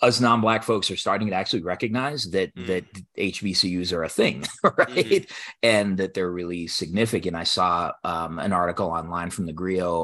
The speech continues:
Speaker 1: on, that's sort of talking about the impact that Deion Sanders has had on,
Speaker 2: Mm.
Speaker 1: on building up that reputation. So how did your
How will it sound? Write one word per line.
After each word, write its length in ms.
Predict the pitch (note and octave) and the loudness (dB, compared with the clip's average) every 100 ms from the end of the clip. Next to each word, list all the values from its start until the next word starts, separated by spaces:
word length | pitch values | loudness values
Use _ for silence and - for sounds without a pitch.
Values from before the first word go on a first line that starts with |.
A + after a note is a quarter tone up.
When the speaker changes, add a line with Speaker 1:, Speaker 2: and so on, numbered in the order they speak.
| - | -2
Speaker 1:
on, 580 | F2 E2 D#2+ A#1+ F#2 - F#2+ - | -2 -2 -6 -8 -10 -10 -12 -8
that's 260 | G#2 F#2 | -6 -4
sort 260 | - A2 G2+ | 0 2 2
of 200 | F2 D#2+ - - - _ | 0 -2 -12 -20 -20 _
talking 320 | - C3 A#2 G#2+ | 2 4 4 4
about 160 | F#2 | 2
the 100 | F#2+ | 0
impact 360 | G2+ F#2+ F2+ E2+ | -2 -2 -4 -6
that 100 | F2 | -6
Deion 260 | G2 E2+ | -4 -2
Sanders 460 | - C#3+ C#3+ G2+ D#2 | -2 0 2 2 2
has 160 | F#2+ E2 | 0 -2
had 280 | D#2 D2 D2 | -4 -6 -4
on, 300 | F2 E2+ D#2+ D#2 | -2 -2 -2 -4
Speaker 2:
Mm. 180 | D#2 - | -8 -6
Speaker 1:
on 300 | F2 F2 D#2+ | -4 -4 -6
building 380 | E2+ F#2 F2 D#2+ | -2 -2 -2 -4
up 140 | D#2+ - | -6 -4
that 140 | D2 | -4
reputation. 840 | D#2+ D#2 E2 E2 F2+ F2 E2+ D#2+ - - - | -4 -8 -12 -4 -4 -2 -4 -6 -8 -20 -6
So 380 | - G3+ F3 A#2 | 4 6 6 4
how 280 | - - G3+ | 0 2 4
did 200 | F#4 G3+ | 4 4
your 440 | A2+ A2+ B2+ A#2+ | 4 4 6 4